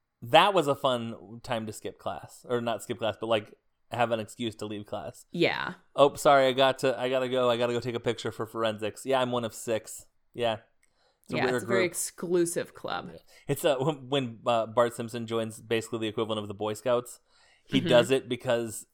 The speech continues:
Speaker 1: um, like, he finds out it's kind of, like, not as cool as he thought it was. But then he's like, uh, he gets to, he finds out he gets to go to meetings during the middle of school.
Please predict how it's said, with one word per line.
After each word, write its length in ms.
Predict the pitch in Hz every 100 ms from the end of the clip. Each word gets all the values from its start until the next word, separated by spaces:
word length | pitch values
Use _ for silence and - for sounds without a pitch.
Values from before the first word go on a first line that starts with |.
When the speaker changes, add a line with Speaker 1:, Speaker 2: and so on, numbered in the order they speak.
| 113
Speaker 1:
um, 380 | 113 104 104 98 _ _ _ _ _ _ _ _
like, 140 | 123 -
he 100 | 131
finds 280 | 151 143
out 80 | 135
it's 120 | 127 -
kind 200 | 127 120
of, 120 | 110
like, 280 | 113 110 -
not 240 | 113 110
as 100 | 107
cool 180 | - 117
as 60 | 113
he 80 |
thought 200 | 110 110 117
it 60 |
was. 360 | 127 131 131 - _ _ _ -
But 160 | 123 127
then 300 | 131 127 127 - _
he's 240 | 113 123
like, 340 | 120 117 107 - _
uh, 260 | 120 110 101
he 160 | 110 120
gets 180 | 120
to, 200 | - 120 -
he 100 | 123
finds 260 | 139 131
out 80 | 131
he 80 | 123
gets 160 | 123 -
to 80 |
go 200 | 113 117
to 140 | 117 120
meetings 400 | 110 113 120 113
during 220 | 120 110
the 60 | 107
middle 220 | 110 113
of 80 | 107
school. 500 | - 113 123 139